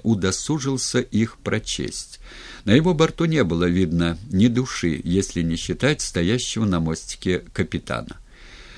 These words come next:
Неожиданно силуэт парохода стал меняться, становясь всё меньше. Он разворачивался, и вскоре с «Атлантиса» увидели белую кильваторную струю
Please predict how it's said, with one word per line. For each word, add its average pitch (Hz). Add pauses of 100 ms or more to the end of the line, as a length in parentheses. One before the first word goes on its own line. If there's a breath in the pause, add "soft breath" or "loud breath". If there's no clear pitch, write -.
(220 loud breath)
Неожиданно 151
силуэт 131
парохода 113
стал 87
меняться, 90 (160)
становясь 85
всё -
меньше. 73 (440)
Он 143
разворачивался, 101 (460 loud breath)
и 117
вскоре 156
с -
«Атлантиса» 127
увидели 113
белую 143 (140)
кильваторную 107
струю 107